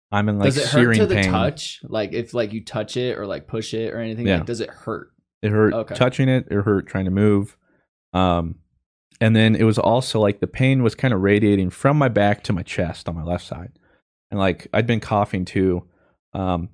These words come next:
Speaker 1: so, like, I couldn't take deep breaths. That hurt. Um, kept coughing. It hurt. My chest hurt. But then my back mainly, like, just trying to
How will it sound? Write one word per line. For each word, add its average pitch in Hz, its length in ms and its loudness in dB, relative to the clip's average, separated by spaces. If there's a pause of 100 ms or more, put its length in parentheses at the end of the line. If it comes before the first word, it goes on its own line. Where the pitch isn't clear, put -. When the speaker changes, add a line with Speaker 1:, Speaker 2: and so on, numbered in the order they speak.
Speaker 1:
so, 98 500 2
like, 95 180 -2
I 104 80 0
couldn't 123 280 0
take 110 180 0
deep 110 180 -4
breaths. 101 300 2
That 98 200 0
hurt. 98 280 -2 (420)
Um, 87 540 -2 (380)
kept - 140 -2
coughing. 98 580 0
It - 80 -4
hurt. 101 340 -2 (320)
My 98 40 -10
chest - 300 2
hurt. 98 240 2 (240)
But 107 120 -4
then 110 80 2
my 95 100 2
back 87 380 0
mainly, 95 400 0
like, 85 260 -8 (140)
just 104 260 -6
trying 104 220 0
to 92 120 0